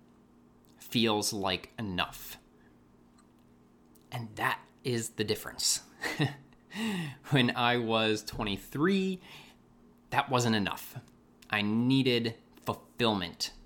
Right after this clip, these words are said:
And I, I needed to figure out how to find that. And I thought I needed that from my job,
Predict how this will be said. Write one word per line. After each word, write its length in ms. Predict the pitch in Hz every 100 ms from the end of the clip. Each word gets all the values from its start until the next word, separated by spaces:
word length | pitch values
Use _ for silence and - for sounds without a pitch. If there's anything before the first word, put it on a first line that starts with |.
| - - - - - -
And 120 | - 87
I, 80 | - - -
I 120 | 117
needed 360 | 104 110 147 156
to 60 | 131
figure 260 | 127 110
out 100 | 104
how 100 | 104
to 60 | 98
find 400 | - 104 101 90
that. 180 | 82 - - - - - - - - - -
And 100 | 98
I 60 |
thought 260 | 90 - 123
I 80 | 117
needed 420 | 110 120 120 104
that 240 | 104 -
from 360 | - 127 110 104
my 180 | 98 90
job, 520 | 90 107 80 -